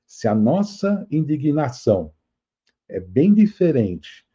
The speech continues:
da indignação que aconteceu com a guerra russo-ucraniana, porque, é porque existe alguma coisa que tá nos dizendo que aquela guerra russo-ucraniana, com todas as injustiças,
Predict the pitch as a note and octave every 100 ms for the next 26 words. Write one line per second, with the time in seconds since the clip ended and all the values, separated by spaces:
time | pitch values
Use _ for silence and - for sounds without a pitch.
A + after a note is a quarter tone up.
0 | _ _ A2+ A#2 A#2 A#2 A#2 A2 - -
1 | B2+ D3 C3 B2+ C3 B2+ B2+ - - G#2
2 | D#2+ - _ _ _ G#2 G2 A2+ A2+ A2
3 | A#2 - A2 - F#2+ F#2 B2 C3 E2+ G2+
4 | - G#2 F2+ - _ _ G#2+ G#2+ B2 B2
5 | A#2 G#2+ C3+ B2+ B2 C3 F3 D3 C#3 C3+
6 | B2+ B2+ A#2+ A#2+ A2+ G2 F#2 B2 C#3+ F#2
7 | - _ _ _ - - F#3+ E3 D3+ C3+
8 | A#2+ B2 B2 A#2 A#2 G#2+ B2+ A#2+ A2 G#2+
9 | E3 D#3+ C#3 B2 B2+ A#2 G#2 - A#2 A2
10 | - G2+